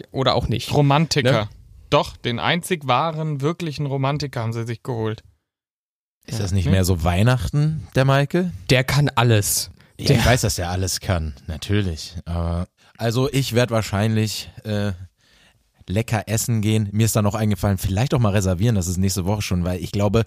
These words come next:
Speaker 2: Oh.
Speaker 3: vielleicht an dem Tag haben auch andere Leute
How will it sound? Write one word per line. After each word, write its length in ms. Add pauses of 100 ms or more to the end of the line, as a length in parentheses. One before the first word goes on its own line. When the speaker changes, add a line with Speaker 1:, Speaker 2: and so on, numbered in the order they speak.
Speaker 2:
Oh. 200 (360)
Speaker 3:
vielleicht 560
an 120
dem 160
Tag 340 (100)
haben 260
auch 160
andere 340
Leute 340